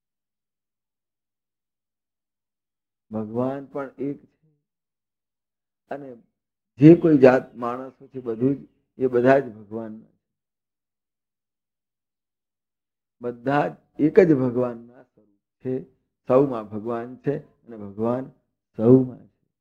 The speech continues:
એટલે કોઈ કોઈનાથી જુદું નથી. દ્રષ્ટિ આ કેળવવાની. જીવનમાં સમજણ આ પ્રાપ્ત કરવાની છે કે કોઈ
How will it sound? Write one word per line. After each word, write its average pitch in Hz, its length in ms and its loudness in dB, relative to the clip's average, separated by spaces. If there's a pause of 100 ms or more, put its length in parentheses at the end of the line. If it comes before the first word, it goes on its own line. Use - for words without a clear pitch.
(2000)
એટલે 131 460 -14 (1040)
કોઈ 185 260 10
કોઈનાથી 156 680 4
જુદું 127 500 2
નથી. 110 360 -12 (1400)
દ્રષ્ટિ 120 640 -8
આ 110 120 -10
કેળવવાની. 98 640 -20 (1600)
જીવનમાં 147 640 -4 (280)
સમજણ 131 760 4
આ 151 160 6
પ્રાપ્ત - 500 0
કરવાની 120 480 -8
છે 107 180 -20 (420)
કે 135 100 -12
કોઈ 135 420 6